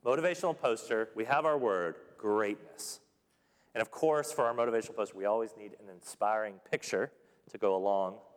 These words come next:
with our word. And so I want you to imagine a crown, greatness, and imagine an amazing crown,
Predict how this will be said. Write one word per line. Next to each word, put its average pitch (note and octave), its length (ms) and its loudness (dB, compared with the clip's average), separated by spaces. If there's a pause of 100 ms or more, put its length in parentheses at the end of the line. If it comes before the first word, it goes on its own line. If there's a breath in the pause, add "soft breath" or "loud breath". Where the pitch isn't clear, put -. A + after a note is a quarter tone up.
(500 soft breath)
with G#2+ 160 -2
our G2 160 2
word. F#2+ 320 0
And A2+ 100 -8
so C3+ 160 2
I B2+ 80 2
want D3+ 320 0
you F#3 60 0
to D#3+ 60 4
imagine D3 600 0
a A#2 40 -4
crown, A#2+ 460 -2 (1400)
greatness, C3 880 0 (320 soft breath)
and B2 80 0
imagine C#3 500 0
an B2+ 80 0
amazing C3 640 0
crown, F2+ 300 -2